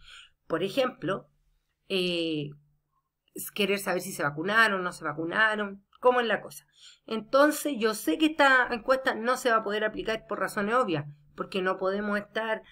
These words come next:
muchas personas juntas y ustedes no se van a arriesgar a salir a la calle, ¿verdad? Pero en el futuro sí la vamos a poder aplicar y ustedes se van a dar cuenta la gran importancia que tiene esta encuesta porque nos va a permitir visualizar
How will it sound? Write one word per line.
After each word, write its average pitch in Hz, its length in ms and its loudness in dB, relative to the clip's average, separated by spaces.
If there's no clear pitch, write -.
muchas 214 320 -4
personas 214 440 -2
juntas 247 320 2
y 196 60 -2
ustedes 202 280 -2
no 202 260 2
se 208 120 -4
van 202 140 2
a 196 60 6
arriesgar 185 380 0
a 208 60 -4
salir 196 340 0
a 202 40 6
la 233 160 4
calle, 165 300 -2
¿verdad? 165 440 2
Pero 277 440 8
en 220 160 -2
el 226 100 0
futuro 320 720 2
sí 320 540 4
la 247 120 6
vamos 240 280 2
a - 20 -8
poder 233 300 0
aplicar 226 460 0
y 226 40 -6
ustedes 233 320 0
se 240 80 -6
van 220 140 -2
a 220 100 6
dar 214 180 2
cuenta 240 480 -2
la 196 300 2
gran 285 240 6
importancia 240 560 0
que 214 100 -2
tiene 214 320 -4
esta 208 160 -10
encuesta 214 460 -4
porque 208 260 -6
nos 190 160 0
va 208 80 6
a 208 60 4
permitir 220 500 -4
visualizar 208 640 0